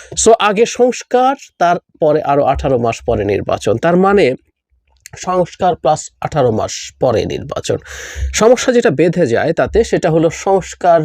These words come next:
নিয়ে একটা আনসার্টেন পরিস্থিতি। এতদিন পর্যন্ত সরকারের দিক থেকে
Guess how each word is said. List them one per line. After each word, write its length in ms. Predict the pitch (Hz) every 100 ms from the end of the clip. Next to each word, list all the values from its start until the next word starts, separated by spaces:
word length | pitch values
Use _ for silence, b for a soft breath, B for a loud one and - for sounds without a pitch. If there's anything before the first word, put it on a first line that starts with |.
| 147
নিয়ে 460 | 117 139 156 139 233 B B B B B -
একটা 180 | 196 -
আনসার্টেন 920 | 208 208 - - 220 190 - 123 107 107 _ _
পরিস্থিতি। 480 | 139 117 107 - - _
এতদিন 340 | - 185 254 233
পর্যন্ত 360 | 220 185 185
সরকারের 480 | 180 175 156 170 156
দিক 140 | 143 139
থেকে 300 | 165 156 254